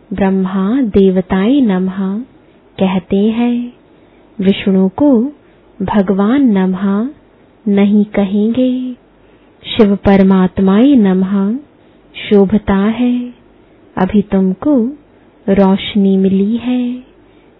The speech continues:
ऊंच ते ऊंच श्री श्री एक सौ आठ रुद्रमाला कहा जाता है।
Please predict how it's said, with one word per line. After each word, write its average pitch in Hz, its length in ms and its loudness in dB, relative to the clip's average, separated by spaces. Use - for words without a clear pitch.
ऊंच 285 320 0
ते 196 320 2
ऊंच 196 460 -2
श्री 196 440 0
श्री 208 540 -2
एक - 140 -2
सौ 196 220 0
आठ 214 480 -2
रुद्रमाला 202 1000 4
कहा 208 320 2
जाता 202 460 0
है। 240 560 -2